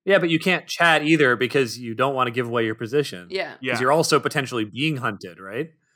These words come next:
Speaker 1: Or, you know, you don't want to give away your position and then get hunted.
Speaker 3: Yeah, exactly. This reminds me a bit of, like, stories and anecdotes and descriptions you hear of, like, you know, people who are in, people who were, like, snipers in World War Two,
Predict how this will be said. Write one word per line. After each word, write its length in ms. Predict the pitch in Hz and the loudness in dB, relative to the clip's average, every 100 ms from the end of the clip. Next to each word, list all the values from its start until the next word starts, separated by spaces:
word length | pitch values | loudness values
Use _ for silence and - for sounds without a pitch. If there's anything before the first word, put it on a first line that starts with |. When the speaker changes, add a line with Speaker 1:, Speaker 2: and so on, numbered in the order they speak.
| _ _ _ _ _ _ _ _ _ _ _ - | _ _ _ _ _ _ _ _ _ _ _ -4
Speaker 1:
Or, 160 | 127 | -2
you 60 | 127 | 0
know, 80 | 113 | 0
you 120 | 120 | 2
don't 160 | 135 | 2
want 100 | 131 | 2
to 60 | 120 | 0
give 140 | 123 | -2
away 80 | 127 | -2
your 80 | 117 | -4
position 320 | 117 123 120 | -4 -6 -6
and 100 | 117 | -4
then 180 | 120 117 | -4 -2
get 220 | 117 123 | -2 -2
hunted. 360 | 117 101 90 87 _ | -2 -6 -8 -20 _
Speaker 3:
Yeah, 280 | 190 147 151 | -10 -6 -6
exactly. 640 | 120 113 139 139 123 104 - _ 180 | -6 -6 -6 -6 -10 -14 -16 _ -12
This 200 | 196 165 | -8 -4
reminds 340 | 160 180 185 | -2 -2 -4
me 120 | 247 | -4
a 60 | 208 | -2
bit 260 | 139 139 | -2 -4
of, 180 | 143 135 | -4 -6
like, 320 | 143 120 110 _ _ _ | -4 -6 -6 _ _ _
stories 680 | - - - 147 143 143 131 | -16 -12 -4 0 2 0 -2
and 120 | 139 | -6
anecdotes 500 | 147 127 127 135 127 | -4 -4 -4 -8 -8
and 80 | 135 | -10
descriptions 480 | 123 - 127 131 127 | -12 -8 -10 -10 -10
you 100 | 131 | -8
hear 240 | 127 127 | -6 -4
of, 140 | 131 123 | -2 -2
like, 300 | 123 110 _ _ _ - | -4 -6 _ _ _ -14
you 120 | 131 | -8
know, 280 | 120 107 - _ _ | -6 -8 -12 _ _
people 320 | - 170 147 131 | -16 -12 -10 -10
who 200 | 131 135 | -6 -2
are 320 | 123 113 107 _ _ _ - | 0 -2 -6 _ _ _ -4
in, 460 | 165 143 131 117 - _ _ | -2 -2 -6 -12 -14 _ _
people 220 | - 220 202 | -6 -4 0
who 80 | |
were, 60 | 208 | 0
like, 140 | 165 - | 0 -2
snipers 640 | - 156 151 143 123 120 | -4 0 0 0 -4 -6
in 120 | 117 | -6
World 240 | 123 123 113 | -4 -4 -4
War 180 | 117 | -6
Two, 440 | 110 - 120 110 | -6 -8 -6 -8